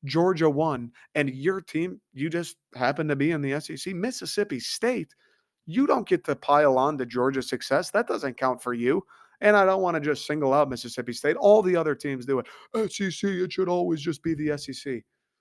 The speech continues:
It's Georgia, Alabama, and L S U. And then the rest. I don't know. It drives me nuts. I f-, I just can't fucking stand it with college football. I don't get it.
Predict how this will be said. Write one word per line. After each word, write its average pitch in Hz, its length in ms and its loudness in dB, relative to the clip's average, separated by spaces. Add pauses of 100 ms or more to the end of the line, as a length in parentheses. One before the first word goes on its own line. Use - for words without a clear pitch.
(1500)
It's 139 160 -8
Georgia, 190 380 2
Alabama, 147 420 0
and 123 80 -2
L 131 140 0
S 117 160 -6
U. - 220 -8 (1700)
And 156 200 0
then 151 140 2
the 143 100 2
rest. - 420 -4 (640)
I 151 120 4
don't 131 120 2
know. - 220 -8
It 147 120 -6
drives 170 360 -6
me 139 80 -8
nuts. 123 460 -12
I 139 60 -8
f-, - 220 -14
I 139 140 -8
just 139 240 -8
can't 180 280 -10
fucking 135 380 -2
stand 120 360 -8
it 117 120 -12 (460)
with 135 160 -6
college 120 340 2
football. - 360 -6
I 135 80 -2
don't 139 480 0
get 123 180 0
it. 160 220 -2